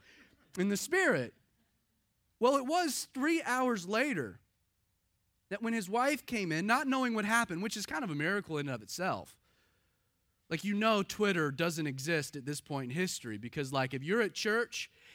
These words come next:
and boom, someone's, like, coming up to take communion and boom, they're down for the count. Like, that's blowing up Twitter. Like,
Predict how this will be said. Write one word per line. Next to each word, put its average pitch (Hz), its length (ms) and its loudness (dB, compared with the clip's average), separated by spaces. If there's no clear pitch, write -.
and 143 280 -4
boom, 214 280 2
someone's, 202 320 0
like, 180 140 0
coming 202 240 0
up 190 120 0
to 180 80 -10
take 196 240 0
communion 196 540 -2
and 151 220 -2
boom, 285 300 8
they're 208 100 4
down 196 260 6
for 190 100 -6
the 165 60 -2
count. 127 400 2
Like, 147 220 4
that's 208 260 6
blowing 165 460 2
up 165 400 4
Twitter. 123 340 -2
Like, 117 320 -4